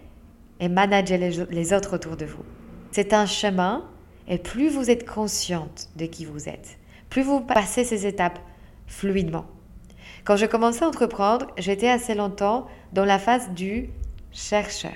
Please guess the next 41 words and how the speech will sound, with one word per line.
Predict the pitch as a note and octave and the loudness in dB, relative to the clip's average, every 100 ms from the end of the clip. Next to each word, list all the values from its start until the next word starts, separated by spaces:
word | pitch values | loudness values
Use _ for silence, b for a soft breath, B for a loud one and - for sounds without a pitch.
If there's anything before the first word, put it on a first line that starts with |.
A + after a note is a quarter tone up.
| - - - - - - - | -14 -20 -20 -20 -20 -16 -4
Alors, | G3 G3+ | -4 0
qu'est-ce | D4+ D#4+ | 0 2
que | E4 | 2
c'est | D4 | 4
la | A#3 | 4
phase | A3+ A#3 | 4 0
du | G#3 | 0
chercheur ? | F#3 F#3+ - F#3+ G#3+ C4+ B B B B B B - | -6 -6 -4 -2 -2 -4 B B B B B B -4
C'est | - G#3+ | 0 0
celle | - C4+ D4 | 4 2 2
qui | B3+ | -4
se | A#3 | -4
cherche. | G3+ - - - - - - - - | -2 -2 -4 -6 -8 -8 -16 -20 -14
C'est | F#3 | -10
celle | E3+ A#3 | -2 -2
qui | A#3 | 4
a | G#3+ | 2
besoin | F#3 F#3+ G3+ | 4 0 2
d'être | G3 F#3+ F3 | 0 -2 -4
rassurée | F3+ - F#3+ F#3+ G3+ | -4 -4 -2 0 0
par | G3+ F3+ | 0 -4
son | - F3 | -6 -6
environnement. | F3 - D#3 D#3+ D3+ - B B B B B | -6 -6 -10 -10 -12 -14 B B B B B
C'est | - F#3+ | -4 0
celle | A#3+ B3 | 0 0
qui | - | 0
a | G#3+ | 2
besoin | G#3 G3 G#3 | 2 0 0
de | G3 | -2
comprendre | G3 A#3+ A#3+ - D#4 C#4+ | 4 4 4 0 0 2
sa | A3 | 0
valeur | F#3 E3+ E3 F#3 - - - b b b b - | 0 -2 -2 -8 -14 -20 -20 b b b b -6
et | F3+ | -6
qui | - F#3 | -2 -4
doute | F3 C4+ B3 | 0 0 2
encore | G#3+ G#3+ F3+ | 0 0 -2
beaucoup | F3 F3 A#3 A3+ A3 | -4 -2 -2 0 0
en | G3+ | 0
elle. | F3 D#3 - - b b b - | -2 -4 -10 -18 b b b -8
Et | D3+ | 0
donc, | D3 D3+ C#4 | 2 2 -2